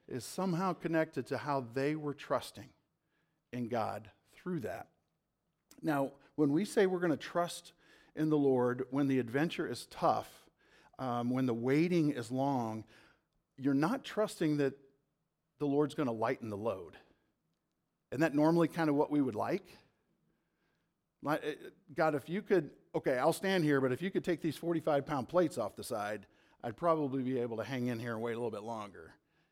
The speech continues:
Well, this was not the first time for me to pick up a hundred and thirty-five pounds. I don't remember exactly when I started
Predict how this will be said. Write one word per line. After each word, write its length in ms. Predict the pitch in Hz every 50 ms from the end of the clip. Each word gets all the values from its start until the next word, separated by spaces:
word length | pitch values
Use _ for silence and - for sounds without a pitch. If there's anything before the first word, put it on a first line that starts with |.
| _ _ _ _ _ _ _ _ _ _ _ _ _ _ _ _ _ _
Well, 260 | - 143 147 135 - - _ _ -
this 240 | 139 147 247 - -
was 100 | 262 160
not 160 | - 175 -
the 80 | 151
first 340 | - - 180 180 170 180 -
time 460 | - 170 151 127 120 113 117 151 160 - - _ _ _ _ _ _ _ _ _ _ _ _ _ _ _ _ _
for 120 | - 160
me 160 | 143 156 160
to 80 | 151 156
pick 240 | 151 165 156 - -
up 140 | 135 - 135
a 60 | 120
hundred 220 | 135 135 135 135
and 80 | - -
thirty-five 420 | 147 123 117 117 - 110 110 104 -
pounds. 400 | 110 - - - - - - - _ _ _ _ _ _ _ _ _ _ _ _ _ _ _ _ _ _ _ _ _ _ _ _ _ _ _
I 120 | - 135 147
don't 120 | 139 139
remember 440 | 151 139 131 143 156 175 180 175 120
exactly 600 | 120 113 117 123 123 139 - - 190 196 214 202 - - -
when 160 | - 151 151
I 60 | 156
started 500 | 156 156 - 160 156 151 156 156 156 156